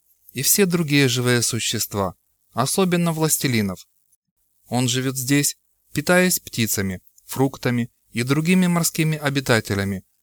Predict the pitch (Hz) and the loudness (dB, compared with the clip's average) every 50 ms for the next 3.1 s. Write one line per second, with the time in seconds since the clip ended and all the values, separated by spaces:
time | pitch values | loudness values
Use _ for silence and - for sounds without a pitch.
0 | _ - 123 117 - 135 135 131 - - 135 123 117 117 120 - _ - 120 113 | _ -6 -6 -2 -2 0 0 0 -2 -2 -2 -2 -2 -2 -4 -8 _ -4 -2 -2
1 | 110 104 98 92 90 - - _ _ _ _ _ _ _ - 127 139 156 156 151 | 0 -2 -4 -4 -6 -10 -16 _ _ _ _ _ _ _ -4 -2 0 0 0 2
2 | 175 185 180 - - - _ - 165 160 - - - - 156 143 117 107 98 95 | 2 2 2 0 -4 -6 _ -2 -2 -2 0 0 0 0 2 2 2 0 0 -2
3 | 90 85 | -4 -8